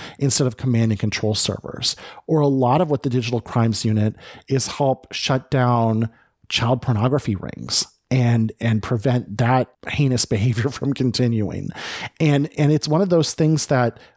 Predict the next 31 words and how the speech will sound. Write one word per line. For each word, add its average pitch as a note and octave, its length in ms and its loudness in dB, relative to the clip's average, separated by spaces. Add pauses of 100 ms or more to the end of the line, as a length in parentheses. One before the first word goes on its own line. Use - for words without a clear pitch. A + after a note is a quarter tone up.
Microsoft C#3+ 500 0
does C3+ 200 2
it C3 120 -4
because B2 380 -2
we G#2+ 120 0
have B2 140 0
the B2+ 100 2
ability B2 320 -2
to G#2+ 100 -2
do G2+ 300 -2
it. - 200 -16 (240)
We A#2+ 160 0
have B2 520 0
the B2 80 -2
breadth C3 380 0
and B2 180 0
depth B2 340 -2
and A#2 160 0
visibility A#2+ 1000 0 (460)
and, B2 480 2 (220)
and A2 260 0
financial C3+ 480 2
means B2 460 2
to - 160 0
accomplish B2+ 480 0
that. A2+ 180 0
And C3+ 180 2
so C3+ 380 2 (320)
it D#3 120 2
is D3+ 180 0
genuinely C3 1120 2